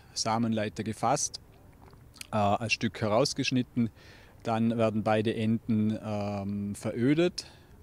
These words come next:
und, äh, abgenäht und dann noch ein Ende in eine spezielle Bindegewebstasche oder eine spezielle Schicht eingenäht. Und dann die Haut wieder subkutan, also unter,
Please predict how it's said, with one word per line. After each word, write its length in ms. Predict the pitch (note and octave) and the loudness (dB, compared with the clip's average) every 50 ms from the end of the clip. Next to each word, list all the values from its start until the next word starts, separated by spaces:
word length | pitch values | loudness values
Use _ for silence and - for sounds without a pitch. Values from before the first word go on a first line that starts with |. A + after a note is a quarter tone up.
| - - - - - - - - - - - - | -20 -20 -20 -20 -20 -20 -20 -20 -20 -14 -6 -2
und, 520 | A#2 A2 A2 A2+ A2 A2 G#2+ G#2 F#2+ - | 0 0 2 2 2 2 0 0 -2 -6
äh, 260 | A2 A2+ G#2+ G#2 G#2 G2 - - - - - - | -6 -6 -6 -6 -8 -10 -12 -16 -20 -20 -10 -4
abgenäht 760 | - B2 - - - C#3+ C3+ C3 B2+ B2+ C3 C#3 - - - - - - - - - - - - - | -4 -4 -4 -2 0 2 4 4 6 4 4 2 0 -6 -16 -16 -20 -20 -20 -20 -20 -20 -20 -10 -6
und 200 | A#2+ A2+ G2+ - | -4 -4 0 2
dann 140 | A#2 A2+ A#2 | 2 4 4
noch 220 | A#2+ A#2 - - | 2 0 -2 -4
ein 320 | - A2+ G#2+ A2+ A#2 B2 | -4 0 2 2 2 2
Ende 400 | - - G2+ A2 A#2 B2 A#2 A2+ | 0 0 0 2 2 4 4 4
in 180 | A2 A2+ A2 A2 | 4 4 2 0
eine 300 | A2 G#2+ G#2 G#2+ - - | 0 0 0 -2 -4 -6
spezielle 640 | - - - A#2 G#2 - - A2 G#2+ G#2 G#2+ G#2 F2+ - - - - - - - | -10 -10 -8 -8 -6 -4 -4 -2 -2 -2 -2 -2 -4 -8 -12 -20 -20 -20 -10 -4
Bindegewebstasche 1000 | - A2+ A#2+ A#2+ A2 A2 G#2+ A2 G2+ - - - G#2 G2+ G2+ - - - A2 G2+ | 0 0 2 2 0 0 -2 -2 -4 -4 -6 -6 -4 -2 -2 -2 -2 -2 -2 -2
oder 100 | G2 G2 | -2 -2
eine 240 | G2 G2+ G2+ F#2+ - - - - - - | -4 -4 -4 -6 -8 -12 -18 -20 -20 -12
spezielle 480 | - - A#2 - - - A2 G#2+ G#2+ | -8 -6 -4 -2 0 0 0 0 0
Schicht 460 | - - A#2 A2 G#2 - - - - - - | 0 0 -2 -2 -4 -6 -10 -16 -18 -14 -10
eingenäht. 600 | C3+ G#2+ G#2 G#2+ G#2 G#2+ G2 F#2 F#2 F2 - - - - - - - - - - - | -6 -4 -2 -2 -2 -2 -4 -4 -6 -10 -12 -16 -20 -20 -20 -20 -20 -20 -20 -20 -10
Und 100 | - - | -4 -2
dann 100 | A2+ A2 | 0 2
die 140 | A2+ G#2+ G2 | 2 4 4
Haut 260 | G#2+ A2 A2+ A2+ - | 6 6 4 4 2
wieder 240 | A#2 A2+ G#2+ G#2+ G2+ | 0 0 2 0 0
subkutan, 680 | - - A2+ - - - G#2+ - - G#2 G#2 A2+ A#2 | 0 -2 -2 -4 -6 -12 -10 -6 -2 0 0 0 0
also 180 | G#2+ G2+ G#2+ G#2+ | -2 -2 -2 -4
unter, 380 | A2 A#2 A#2 - A2+ G2+ G2 | -4 -4 -4 -4 -4 -6 -6